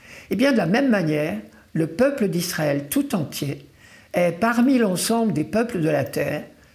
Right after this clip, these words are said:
celui qui est consacré à Dieu, qui appartient à Dieu.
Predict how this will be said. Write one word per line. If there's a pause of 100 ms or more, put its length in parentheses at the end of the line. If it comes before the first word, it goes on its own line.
celui
qui
est
consacré
à
Dieu, (320)
qui (100)
appartient
à
Dieu.